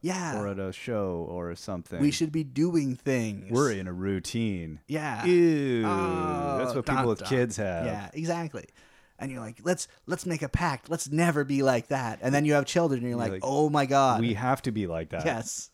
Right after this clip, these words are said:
Speaker 2: It would be horrible to not be like that.
Speaker 1: No, it would be terrible.
Speaker 2: Be so dysfunctional.
Speaker 1: Yeah. Yeah, 'cause kids
Speaker 2: It is
Speaker 1: need
Speaker 2: interesting how we have that perspective change.
Speaker 1: Yeah, 'cause kids need those, those touchstones. They need those boundaries and those,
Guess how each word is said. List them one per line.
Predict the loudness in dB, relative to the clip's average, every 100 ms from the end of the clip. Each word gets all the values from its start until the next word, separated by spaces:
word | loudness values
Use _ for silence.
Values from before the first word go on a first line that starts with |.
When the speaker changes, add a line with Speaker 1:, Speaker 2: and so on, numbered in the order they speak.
| _ 0
Speaker 2:
It |
would | 0
be | 0
horrible | -4 2 6 6 6 2
to | 2 -2
not | 0 0
be | -2
like | -2 -4 -4
that. | -6 -8 _ _ _ _ -4
Speaker 1:
No, | 0 2
it | 2
would |
be | 0
terrible. | -2 0 2 2 2
Speaker 2:
Be | -2
so | -2 -2
dysfunctional. | -2 -4 -6 -6 -4
Speaker 1:
Yeah. | -4 -4 -8 -18 _ _ _ _
Yeah, | -12 -10 -4
'cause | -4 -2
kids | 0 -2 0
Speaker 2:
It |
is | -2
Speaker 1:
need | 0 0
Speaker 2:
interesting | -2 -4 -4
how | -4
we | -6
have | -6 -8
that | -10 -10
perspective | -14 -10 -10 -12 -16
change. | -14 -14 -16 _ -4
Speaker 1:
Yeah, | -4 -4 -8 -6
'cause | -4
kids | -4 -2
need | 0 2
those, | 2 2 0 -4 -2
those | 0 0 -6 -12 _ _ -10
touchstones. | -6 -4 -4 -4 -4
They | -4
need | -2
those | 0 0
boundaries | 0 0 0 -2 -2 -4 -6
and | -8 -4
those, | -4 -4 -8 -10